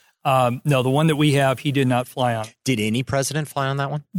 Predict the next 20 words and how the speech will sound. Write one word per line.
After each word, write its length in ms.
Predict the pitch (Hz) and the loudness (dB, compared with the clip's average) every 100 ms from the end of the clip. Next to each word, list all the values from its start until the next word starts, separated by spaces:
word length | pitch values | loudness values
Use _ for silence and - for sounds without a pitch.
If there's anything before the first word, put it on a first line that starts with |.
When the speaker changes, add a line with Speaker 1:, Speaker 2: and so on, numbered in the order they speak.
| 143 - | -6 -2
Speaker 1:
We 200 | 147 139 | 0 2
know 240 | 151 175 | 4 2
that 160 | 185 - | 0 0
President 480 | 180 170 165 147 | 0 4 4 4
Johnson 440 | 156 143 156 - 165 | 2 2 2 2 0
flew 300 | - 160 156 | 2 2 4
on 180 | 147 151 | 4 2
it, 140 | 151 | 0
but 140 | 135 | -2
that's 240 | - - - | -2 -2 0
the 100 | 135 | 2
only 260 | 131 135 | 2 2
confirmed 840 | 123 139 123 - 151 143 127 123 107 _ | 0 -4 -6 -4 0 2 2 0 -4 _
presidential 800 | 147 131 110 127 117 135 117 113 - _ | -2 0 0 -2 0 0 0 -2 -8 _
use 380 | 135 139 131 - | -2 0 0 0
that 160 | 127 131 | -4 -4
that 180 | 123 - _ 143 | -6 -8 _ -2
aircraft 440 | 131 - 117 - | -2 -2 -6 -6
had. 180 | 139 139 _ | -14 -18 _
Speaker 2:
Okay. 240 | 98 95 | -8 -8